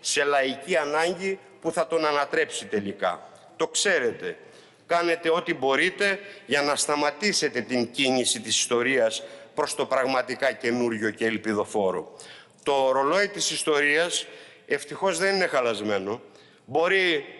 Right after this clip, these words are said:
να καθυστέρησε λίγο, να έχασε προσωρινά το ρυθμό του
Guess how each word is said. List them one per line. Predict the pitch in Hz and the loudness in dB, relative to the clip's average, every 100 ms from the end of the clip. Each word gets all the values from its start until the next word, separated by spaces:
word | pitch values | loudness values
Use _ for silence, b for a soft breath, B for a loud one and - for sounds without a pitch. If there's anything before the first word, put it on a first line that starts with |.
| - | -4
να | 143 | -2
καθυστέρησε | 139 139 127 - 185 170 139 - | 0 -4 -2 -2 2 0 0 -2
λίγο, | 110 110 156 165 180 175 B B B B | -2 0 -2 0 -2 -2 B B B B
να | 131 156 | 0 2
έχασε | 185 185 165 - | 2 2 -2 -2
προσωρινά | - 135 - 135 127 123 123 | -2 -2 0 0 2 2 0
το | - 110 | 2 -2
ρυθμό | 104 - 135 170 | -2 -2 0 0
του | 175 175 | -2 -6